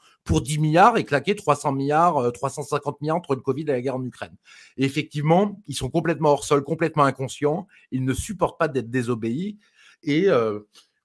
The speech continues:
ils s'en foutent, ils continuent à avancer dans leur agenda. De toute manière, ils n'ont, ils n'ont qu'une seule idéologie, celle du capitalisme financier mondialisé, celle du mondialisme, et ils veulent continuer dans cette idéologie-là, quoi. Et donc, ils s'en foutent,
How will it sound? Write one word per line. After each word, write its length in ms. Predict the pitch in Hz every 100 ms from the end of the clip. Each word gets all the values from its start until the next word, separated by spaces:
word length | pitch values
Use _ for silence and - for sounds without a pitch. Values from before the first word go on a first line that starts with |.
| _ _
ils 120 | 220
s'en 140 | 240 247
foutent, 280 | 208 208
ils 60 | 160
continuent 500 | 160 160 147 156 180
à 260 | 202 - 139
avancer 340 | 135 143 196
dans 120 | 165
leur 180 | 143 135
agenda. 400 | 135 135 131 180
De 120 | 165
toute 200 | 143 196
manière, 220 | 185 180
ils 80 | 156
n'ont, 220 | 135 135 -
ils 160 | 135
n'ont 120 | 123
qu'une 200 | 127 240
seule 240 | 226 240 180
idéologie, 560 | 151 147 139 120 190
celle 220 | 214 147 107
du 100 | 107
capitalisme 540 | 143 - 151 147 -
financier 360 | 131 127 - 139
mondialisé, 580 | 120 110 110 120 170
celle 260 | 208 143 117
du 80 | 110
mondialisme, 800 | 113 160 147 117 127 - - 208 - _
et 100 | -
ils 120 | 113 110
veulent 320 | 107 160 180
continuer 640 | 147 - 127 123 139 170 _
dans 200 | 110 147
cette 280 | 156 - -
idéologie-là, 640 | 123 117 107 104 101 - _
quoi. 160 | - - - _
Et 120 | - 123
donc, 220 | 139 175
ils 100 | 131
s'en 200 | - 123
foutent, 440 | - 185 180 -